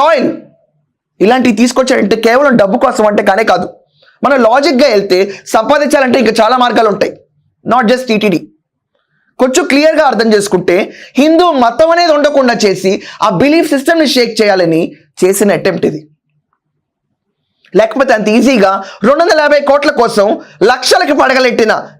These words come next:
జగన్మోహన్ రెడ్డి చేస్తాడా? వాళ్ళ ప్రభుత్వం చేయనిస్తుందా? ఆలోచించండి ఒకసారి. Just give it a thought. లంచాల కోసం కకృతి పడ్డ చిన్నప్ప లాంటి విషయం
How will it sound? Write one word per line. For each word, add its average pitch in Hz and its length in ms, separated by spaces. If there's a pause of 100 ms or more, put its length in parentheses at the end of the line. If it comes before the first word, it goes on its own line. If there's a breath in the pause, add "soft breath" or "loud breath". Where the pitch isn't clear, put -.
(120)
జగన్మోహన్ 285 500
రెడ్డి 254 220 (960)
చేస్తాడా? 202 400 (480)
వాళ్ళ 202 140 (100)
ప్రభుత్వం 262 360 (120)
చేయనిస్తుందా? 254 540 (1120)
ఆలోచించండి 208 480
ఒకసారి. 185 300 (1400)
Just 285 220
give 226 120
it 214 120
a - 60
thought. 143 220 (1200)
లంచాల 262 420
కోసం 311 240 (120)
కకృతి 277 340
పడ్డ 262 100 (120)
చిన్నప్ప 311 320
లాంటి 277 340
విషయం 262 200